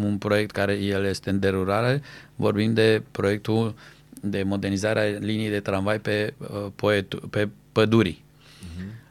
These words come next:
Speaker 1: De ce ne trebuie linia aceea? Ca să poți să bagi tramvaiele noi.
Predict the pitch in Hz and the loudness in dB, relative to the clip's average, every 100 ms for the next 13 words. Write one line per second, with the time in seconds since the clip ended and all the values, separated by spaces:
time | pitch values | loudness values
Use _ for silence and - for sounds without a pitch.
0 | - 101 101 113 117 110 113 110 107 104 | -8 -2 0 2 2 2 2 4 2 2
1 | 104 104 101 123 120 117 107 110 120 117 | -2 -2 0 0 0 -2 -4 -2 0 0
2 | 117 113 117 113 107 107 107 107 104 107 | 0 0 0 -2 0 4 4 4 2 2
3 | 82 | 0